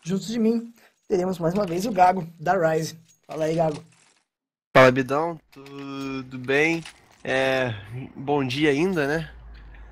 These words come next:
Speaker 2: É, bom dia ainda, qu-, quase boa tarde. Hoje, agora a quarta partida do dia, a primeira Overpass. E eu acho que vai ser a partida mais disputada que a gen-, gente teve até agora, hein, Bidão?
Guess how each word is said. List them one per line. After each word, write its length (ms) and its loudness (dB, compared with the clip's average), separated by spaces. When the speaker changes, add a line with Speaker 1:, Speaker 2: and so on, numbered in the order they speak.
Speaker 2:
É, 160 2
bom 220 -6
dia 160 -4
ainda, 140 0
qu-, 180 -10
quase 240 2
boa 220 2
tarde. 560 0
Hoje, 380 -4
agora 420 2
a 60 2
quarta 340 0
partida 300 -10
do 540 -6
dia, 420 -2
a 40 0
primeira 400 0
Overpass. 840 -2
E 120 -4
eu 100 6
acho 240 4
que 60 -14
vai 120 -2
ser 180 -2
a 40 0
partida 400 -2
mais 580 2
disputada 640 -2
que 100 -10
a 40 -4
gen-, 380 -6
gente 360 -8
teve 200 -8
até 160 -4
agora, 280 0
hein, 60 -2
Bidão? 300 -10